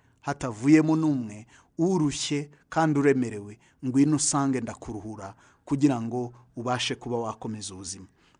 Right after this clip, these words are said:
Yakuriye rero imbere y'Imana nk'ikigejigeji, nk'igishyitsi cyumburira mu butaka bwumye. Mu bwana bwe, i-, ntabwo ibintu byari byoroshye. Yakuze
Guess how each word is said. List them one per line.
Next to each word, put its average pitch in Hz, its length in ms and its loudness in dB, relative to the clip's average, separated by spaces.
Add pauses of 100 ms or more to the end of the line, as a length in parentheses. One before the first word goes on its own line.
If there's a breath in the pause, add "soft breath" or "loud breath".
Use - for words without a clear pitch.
(120)
Yakuriye 147 500 2
rero 151 160 4
imbere 139 280 2
y'Imana 143 420 2
nk'ikigejigeji, 139 1200 -2 (280 soft breath)
nk'igishyitsi 147 520 -4
cyumburira 143 540 -2
mu 117 140 -8
butaka 110 340 -12
bwumye. 135 520 -2 (340 loud breath)
Mu 147 160 0
bwana 160 400 4
bwe, 160 360 2 (280 soft breath)
i-, 143 240 -6
ntabwo 139 400 -2
ibintu 135 240 2
byari 139 320 2
byoroshye. 127 480 -4
Yakuze 180 560 2